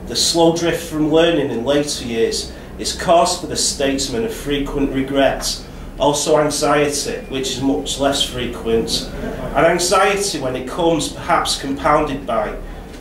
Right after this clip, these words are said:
the recent doubts felt towards the faith he was raised in. With work the main distraction available at his posting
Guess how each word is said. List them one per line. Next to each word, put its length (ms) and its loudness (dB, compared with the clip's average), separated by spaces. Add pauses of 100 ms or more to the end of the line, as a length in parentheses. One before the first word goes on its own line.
(120)
the 100 0
recent 540 4
doubts 420 2
felt 300 -2
towards 440 -2
the 80 -8
faith 440 -2
he 100 -2
was 160 0
raised 480 0
in. 240 -4 (400)
With 240 2
work 340 4
the 100 -2
main 260 2
distraction 720 -2
available 580 2
at 80 -2
his 160 -4
posting 800 -2